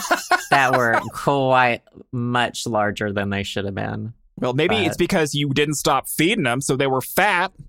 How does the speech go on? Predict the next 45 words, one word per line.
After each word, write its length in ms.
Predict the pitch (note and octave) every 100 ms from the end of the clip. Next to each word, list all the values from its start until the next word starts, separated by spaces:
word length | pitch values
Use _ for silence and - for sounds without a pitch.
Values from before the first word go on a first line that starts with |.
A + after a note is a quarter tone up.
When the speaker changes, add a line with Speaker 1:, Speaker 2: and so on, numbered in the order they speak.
| - -
Speaker 2:
They 80 | B2+
were 160 | B2
well 300 | A2+ A#2 B2
fed. 600 | C3 - A2 G#2 G#2 A#2 - _ -
And 120 | G#2+
Speaker 1:
They 60 |
Speaker 2:
I 20 | A#2
Speaker 1:
were 80 |
Speaker 2:
loved 200 | G#2+ G2+
them. 20 | A#2+
Speaker 1:
well-fed 680 | B2 - - A#2+ A2 A2 -
raccoons, 640 | A#2 A2 - A2+ G#2+ A#2
and 120 | A2 G#2+
I 80 |
named 360 | G2+ A2 G#2+ A2
them, 380 | - E2+ F2+ A2 -
and 140 | G#2
they 60 | G#2
were 120 | G#2+
my 140 | G#2+
only 280 | - A2+ G#2+
friends. 640 | - C2 - - - - - -
Speaker 2:
<laughs> 40 | - G3+ G3 - G3+ - - _ _ _ -
Yeah, 360 | C#3+ D#3+ E3+ E3 _ _ _
Speaker 1:
I 120 | A2+ A#2+
Speaker 2:
yeah. 40 |
Speaker 1:
reckon. 480 | A2 C3+ - A2 B2 - _ _ -
Speaker 2:
I 160 | C3 E3
reckon. 560 | F3 G3 - D3+ D#3+ - - _
Speaker 1:
Anyway, 300 | A#2 A2+ G#2+
should 140 | G#2+ C3+
we 80 |
move 140 | D3+ D#3
on 140 | D#3
to 80 | D#3
our 80 | D3+
favorite 320 | C#3+ C#3 B2
things? 500 | C3+ C3+ E3+ - - -
Speaker 2:
These 220 | B2 G#2
are 220 | A#2 A#2+
a 80 | B2+
few 240 | B2+ C#3 C#3
of 180 | C#3+ D3
our 140 | D#3+
favorite 760 | - F#3+ F3 F3+ G3 G3 F3